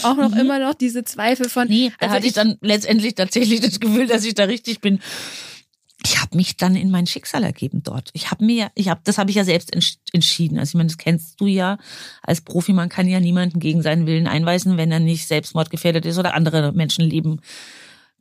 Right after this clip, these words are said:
Speaker 2: riskiert. Und die hätten mich nicht zwangseinweisen können. Ich hätte mich immer wieder selbst entlassen können. Und dadurch, dass ich mich selbst eingewiesen habe,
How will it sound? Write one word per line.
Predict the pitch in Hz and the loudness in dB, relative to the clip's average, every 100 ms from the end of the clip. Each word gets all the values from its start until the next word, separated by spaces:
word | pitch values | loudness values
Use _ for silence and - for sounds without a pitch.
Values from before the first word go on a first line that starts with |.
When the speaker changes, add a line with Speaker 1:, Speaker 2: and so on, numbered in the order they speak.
| - | -2
Speaker 2:
riskiert. | 165 - - 165 147 151 - | 0 0 -2 0 0 -2 -2
Und | 165 156 151 - - | 0 2 0 -6 -6
die | 170 156 170 | -2 0 2
hätten | 220 285 | 0 2
mich | 226 - | 2 2
nicht | 165 - | -2 0
zwangseinweisen | 147 - 156 143 143 | -2 0 0 0 -2
können. | 185 214 131 | 0 0 0
Ich | - - | -4 -4
hätte | 160 | 2
mich | 160 151 | 0 0
immer | - 185 | 0 2
wieder | 170 180 | 2 0
selbst | 170 - | -2 -4
entlassen | 165 139 - - | -6 -4 -6 -8
können. | 147 | -8
Und | 143 156 - - - | -6 -8 -8 -16 -4
dadurch, | 165 170 165 | 0 0 2
dass | 170 | 0
ich | 156 135 | 0 0
mich | 139 | 0
selbst | - 226 302 - | 0 0 0 -2
eingewiesen | 170 151 151 139 147 | 0 0 -2 -2 0
habe, | 180 202 | 0 0